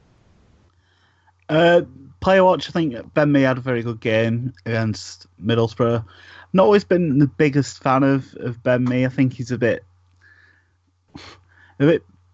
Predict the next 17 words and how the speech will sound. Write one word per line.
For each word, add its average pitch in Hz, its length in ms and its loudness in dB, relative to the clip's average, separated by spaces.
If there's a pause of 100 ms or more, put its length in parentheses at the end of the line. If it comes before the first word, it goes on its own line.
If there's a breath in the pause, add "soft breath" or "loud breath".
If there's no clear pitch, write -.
(140)
basic 175 640 0
in 180 100 0
his 170 160 -4
defensive 175 500 -4
skills. 180 420 0
He's 110 520 -10 (400)
very 123 200 -2
good 101 160 -4
at 80 120 -6 (100)
blocks - 680 -4
and 85 180 -6
headers 90 540 -4
and 82 260 -10 (440)
booting 95 380 0
it 87 140 -8
clear, 85 340 -4
but 76 200 -12